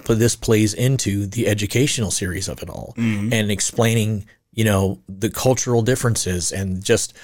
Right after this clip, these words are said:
Speaker 1: the negative perceptions and all the different things that's been wrong and stigmatized about it. You know, and that's kind of where this,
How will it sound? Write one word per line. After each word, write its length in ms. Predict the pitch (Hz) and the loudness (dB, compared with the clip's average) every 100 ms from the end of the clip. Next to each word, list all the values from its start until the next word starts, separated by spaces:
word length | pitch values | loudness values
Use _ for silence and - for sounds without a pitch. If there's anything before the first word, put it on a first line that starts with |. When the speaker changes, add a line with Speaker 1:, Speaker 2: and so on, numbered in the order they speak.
| - - | -16 -4
Speaker 1:
the 80 | 107 | 0
negative 400 | 113 123 123 120 | 2 2 2 0
perceptions 580 | 107 - 123 - 98 | -2 2 2 2 0
and 80 | 92 | 2
all 60 | 101 | 2
the 80 | 104 | 2
different 300 | 104 - 98 | -2 -4 -4
things 320 | 117 110 98 | -2 -2 -2
that's 180 | 101 - | -4 -4
been 300 | - 104 95 | -4 -2 0
wrong 340 | 107 107 101 95 | 4 4 4 2
and 100 | 92 | -2
stigmatized 580 | 117 107 98 - - - | -2 -2 -4 -8 -10 -12
about 240 | - - | -12 -12
it. 200 | - - - - _ _ _ _ | -14 -18 -20 -20 _ _ _ _
You 80 | 107 | 0
know, 120 | 98 | 2
and 80 | 98 | 4
that's 180 | 101 - | 2 0
kind 200 | 117 101 | -2 0
of 80 | 98 | 2
where 260 | 98 92 80 - - | 2 2 -4 -16 -8
this, 240 | - 98 | -2 -2